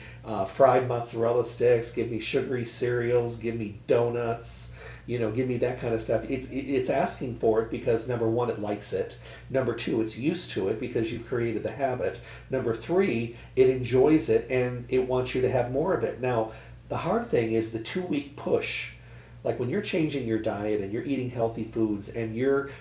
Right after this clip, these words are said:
cravings are off the charts and you could at any minute explode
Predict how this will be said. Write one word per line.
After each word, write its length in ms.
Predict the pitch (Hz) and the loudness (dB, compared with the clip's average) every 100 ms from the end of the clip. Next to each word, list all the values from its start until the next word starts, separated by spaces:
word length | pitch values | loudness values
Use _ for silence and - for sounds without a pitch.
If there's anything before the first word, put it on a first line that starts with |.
| - | -14
cravings 640 | - - 131 127 113 104 | -2 2 4 2 -2 -2
are 200 | 113 101 | -4 -4
off 260 | 120 113 - | -2 -4 -4
the 80 | 104 | -8
charts 540 | - 123 101 98 - | -4 -2 -2 -4 -8
and 260 | 117 113 113 | -6 -4 -2
you 100 | 139 | -2
could 180 | 127 107 | 2 2
at 140 | 107 | 2
any 220 | 131 139 135 | 2 0 0
minute 340 | 123 120 113 | 2 2 2
explode 800 | 110 - - 113 113 120 123 | -2 -6 0 4 6 4 0